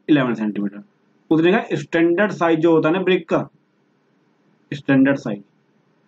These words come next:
हम discuss कर चुके हैं पहले भी, वो क्या होगा? वो होता है हमारा नाइनटीन into nine into nine।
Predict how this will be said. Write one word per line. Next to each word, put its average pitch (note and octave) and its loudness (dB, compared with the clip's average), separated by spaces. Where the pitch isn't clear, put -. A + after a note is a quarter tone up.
हम C#3 4
discuss C#3 -2
कर C#3+ 2
चुके D3+ 2
हैं D3+ 2
पहले D#3 2
भी, G3 -4
वो E3+ 2
क्या D#3 0
होगा? G#2+ -6
वो D#3 4
होता F3 0
है D3+ 0
हमारा C#3+ 2
नाइनटीन D3 2
into E3+ 2
nine D3 4
into C#3+ 2
nine। G#2+ 0